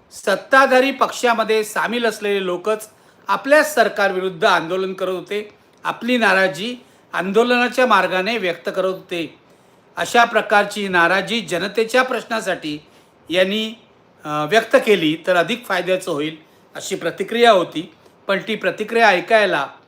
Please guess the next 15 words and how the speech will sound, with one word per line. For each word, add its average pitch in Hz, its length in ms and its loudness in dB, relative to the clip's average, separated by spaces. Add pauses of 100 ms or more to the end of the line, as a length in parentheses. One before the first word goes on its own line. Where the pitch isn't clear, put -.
(300)
भारत 147 320 0
गोगावले 180 500 2
यांच्यासारखे 160 520 -6
मंत्री 170 480 -4 (300)
किंवा 185 180 2
आमदार 165 420 2 (360)
कधी 165 260 -4
हजर 185 340 0
नसतात. 226 460 0 (420)
ते 196 60 0
आपल्या 190 500 4
श-, - 160 -10 (500)
कार्यक्रमानुसार, 190 840 2
आपल्या 196 340 2
अजेंड्यानुसार 190 760 0